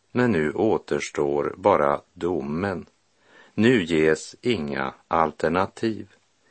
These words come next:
"Se, jag skall dra ut mot dig."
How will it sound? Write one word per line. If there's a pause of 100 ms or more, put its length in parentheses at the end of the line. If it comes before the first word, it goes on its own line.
(400)
"Se, (380)
jag
skall
dra
ut
mot (180)
dig."